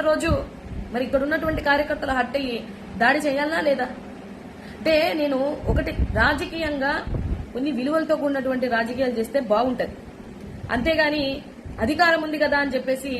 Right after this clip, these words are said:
ఏదో మీ రెడ్ బుక్ రాజ్యాంగం అనుకొని విచ్చలవిడిగా వెళ్ళిపోయి కార్యాలయాన్ని, అక్కడ ఉన్నటువంటి రాజశేఖర రెడ్డి గారి విగ్రహాలని, దీనివల్ల మీకు ఏదైనా ఆనందం పొందుతుందనంటే పొందండి. So డెఫినెట్ గా అన్ని రోజులు ఒక రో-, ఒక రోజులాగా ఉండవు కదా,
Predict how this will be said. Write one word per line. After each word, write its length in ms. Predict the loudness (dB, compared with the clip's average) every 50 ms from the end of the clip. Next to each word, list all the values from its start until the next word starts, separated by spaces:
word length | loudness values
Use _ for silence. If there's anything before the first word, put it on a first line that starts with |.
| -4 -6 -8 -10 -14 -14 -8 -6 -2
ఏదో 100 | 0 0 2
మీ 60 | 2 0 0
రెడ్ 140 | 0 0 0
బుక్ 160 | 0 2 4 6 6
రాజ్యాంగం 380 | 6 6 4 0 0 0 -2 -4
అనుకొని 240 | -4 -4 -4 -4 -2 -4 -4
విచ్చలవిడిగా 640 | -6 -4 0 2 2 2 2 0 2 4 4 4 4 2 -2 -4
వెళ్ళిపోయి 520 | -2 -2 -2 0 0 0 0 0 -2 -4 -4 -6 -6 -10 -14 -16 -16 -16 -16 -16 -14 -2 4 4
కార్యాలయాన్ని, 640 | 6 6 6 4 2 2 0 -2 -2 -4 -4 -2 -2 -2
అక్కడ 140 | -2 -4 -6 -6
ఉన్నటువంటి 300 | -6 -4 -6 -6 -4 -2 0
రాజశేఖర 340 | 0 0 0 -2 -2 -2 -4 -4
రెడ్డి 120 | -4 0 0
గారి 120 | 0 0 -2 -4
విగ్రహాలని, 480 | -4 -2 -2 0 0 -2 -2 -4 -6 -8 -8 -12 -14 -14 -14 -10 -8
దీనివల్ల 360 | -4 -2 2 2 4 4 4 2 0
మీకు 120 | 0 0 0 0
ఏదైనా 240 | 0 2 2 4 2 2
ఆనందం 240 | 2 2 -2 -2 -2 -2
పొందుతుందనంటే 640 | -6 -6 -6 -6 -6 -4 -2 -2 -2 -2 -4 -4 -6 -4 -2
పొందండి. 360 | 0 2 2 2 2 0 -4 -8 -12 -16 -16 -16 -16 -16 -16 -14 -14 -14 -16 -16 -16 -16 -16 -14 -14 -14 -14 -12 -4
So 80 | 0 2 4 4
డెఫినెట్ 280 | 4 4 4 2 4 6
గా 40 | 4 4
అన్ని 120 | 4 4 4 4
రోజులు 180 | 4 4 2 4
ఒక 60 | 6 6 6
రో-, 180 | 6 4 4 2 2
ఒక 80 | 4 6 4
రోజులాగా 380 | 4 4 2 2 0 2 2 2 4
ఉండవు 200 | 6 6 6 6 6
కదా, 180 | 4 6 4